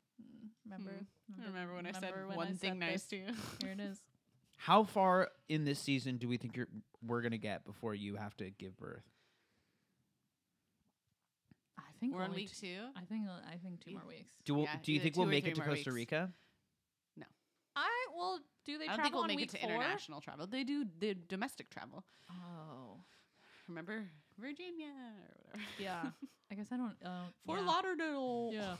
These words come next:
Speaker 2: <laughs>
Speaker 1: New Mexico. And then one person's like, "It's Mexico." <laughs> Usually.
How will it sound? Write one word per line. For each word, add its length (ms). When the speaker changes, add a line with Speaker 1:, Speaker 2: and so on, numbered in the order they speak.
Speaker 2:
<laughs> 240
Speaker 1:
New 140
Mexico. 720
And 120
then 160
one 140
person's 320
like, 260
"It's 260
Mexico." 920
<laughs> 0
Usually. 580